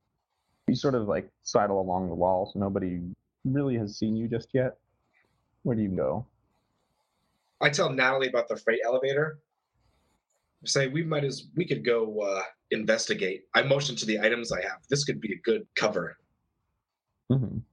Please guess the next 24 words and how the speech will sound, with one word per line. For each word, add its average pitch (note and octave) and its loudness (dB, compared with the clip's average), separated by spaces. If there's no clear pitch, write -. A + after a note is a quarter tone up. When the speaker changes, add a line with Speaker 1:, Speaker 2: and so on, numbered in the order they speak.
Speaker 1:
All F3+ 2
right. - 0
We G3 2
can G2 -2
definitely F2+ -2
do B1+ -4
that - -4
now. G#2 -2
Speaker 2:
Perfect. - 2
Speaker 1:
Yes. - -4
Speaker 2:
This - -4
will G#3+ -2
be G#3 4
another D3 0
follow C3 -2
my G#2 0
lead. G2 -4
We'll D3 0
probably E3 0
place C3 0
some A2+ -4
more A2+ 0
blame G2+ 0
on F2+ -2